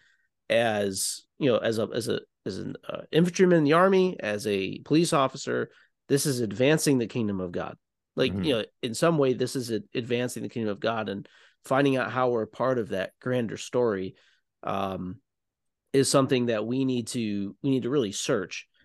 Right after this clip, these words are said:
Speaker 1: And then
Speaker 2: Yeah.
Speaker 1: how to, and this is why God's law is so important, is because then we say, "Okay, now how do we do this?"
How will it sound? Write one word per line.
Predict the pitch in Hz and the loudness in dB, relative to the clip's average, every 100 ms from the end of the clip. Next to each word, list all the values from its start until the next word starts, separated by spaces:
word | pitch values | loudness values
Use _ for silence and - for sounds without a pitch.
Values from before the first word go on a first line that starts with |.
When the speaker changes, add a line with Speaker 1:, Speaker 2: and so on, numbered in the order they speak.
| _ _ - | _ _ -2
Speaker 1:
And | - | 0
then | 120 | 0
Speaker 2:
Yeah. | |
Speaker 1:
how | - 151 165 160 | 0 2 4 4
to, | 151 147 127 120 120 | 4 0 0 0 -2
and | 113 | -4
this | 117 - | -4 -6
is | 120 | -6
why | 117 117 | 0 2
God's | 110 131 113 107 | 2 -2 -2 -2
law | 101 127 131 | 0 2 2
is | 113 | 2
so | - 101 | -2 -4
important, | 95 - 170 101 - | -4 2 2 2 -4
is | - - | -14 -12
because | 113 - 104 101 _ _ _ _ - | -8 -2 -4 -4 _ _ _ _ 0
then | 156 | 2
we | 156 | 4
say, | 123 135 113 | 2 2 0
"Okay, | 123 - 120 | 0 -2 0
now | 117 113 | 0 -4
how | 117 151 156 | 0 4 4
do | 143 123 | 4 2
we | 120 113 | 0 -4
do | - 165 | 0 2
this?" | 165 92 71 - | 2 0 -6 -12